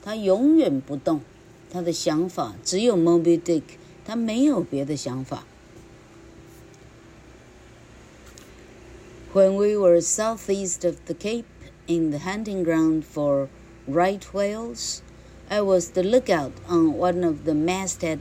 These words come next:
one day when I saw a ship in the distance. As she came closer to us, a seaman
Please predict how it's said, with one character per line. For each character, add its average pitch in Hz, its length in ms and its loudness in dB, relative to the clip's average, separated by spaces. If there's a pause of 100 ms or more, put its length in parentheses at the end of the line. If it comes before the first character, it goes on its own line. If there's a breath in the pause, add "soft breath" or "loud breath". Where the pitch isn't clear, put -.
(120)
one 196 400 -4
day 151 360 0
when 165 240 -2
I 147 120 -2
saw 156 260 -6
a 160 100 -6
ship 185 320 -8
in 190 200 -8
the 190 80 -8
distance. 180 680 -10 (600 loud breath)
As 190 180 0
she 202 120 -8
came 226 280 -6
closer 214 580 -6
to 196 220 -6
us, - 520 -4 (460 loud breath)
a 180 60 -2
seaman 220 1300 2